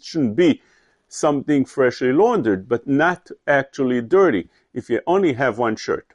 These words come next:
or you only have one suit, you only have one skirt, and that shirt got dirty, that skirt, it got dirty,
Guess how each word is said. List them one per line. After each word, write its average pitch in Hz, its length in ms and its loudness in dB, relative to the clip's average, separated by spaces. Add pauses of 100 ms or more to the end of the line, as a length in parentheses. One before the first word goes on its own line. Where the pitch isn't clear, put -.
or 113 80 -4
you 107 120 -2
only 143 200 -2
have 135 180 -4
one 120 180 -4
suit, - 340 -4 (280)
you 104 80 -6
only 123 160 -6
have 127 180 -4
one 139 200 -2
skirt, 131 480 0 (580)
and 117 480 0 (200)
that 147 720 -2
shirt - 540 -2
got 131 260 -2
dirty, 110 540 2 (100)
that 135 240 -4
skirt, - 400 -2
it 110 140 -12
got 139 280 -2
dirty, 110 380 2